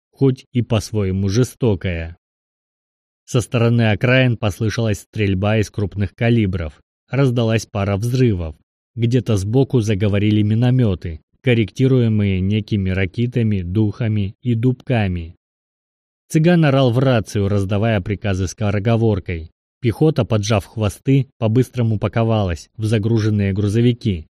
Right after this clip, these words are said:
которые тут же стартовали на восток. Их прикрывала половина Б Т Ров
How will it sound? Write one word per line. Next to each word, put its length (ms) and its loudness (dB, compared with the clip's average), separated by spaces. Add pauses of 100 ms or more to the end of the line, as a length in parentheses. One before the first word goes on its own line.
(140)
которые 340 0
тут 280 2
же 120 0
стартовали 640 0
на 160 0
восток. 520 -4 (380)
Их 240 0
прикрывала 640 2
половина 480 0
Б 160 0
Т 340 2
Ров 160 -6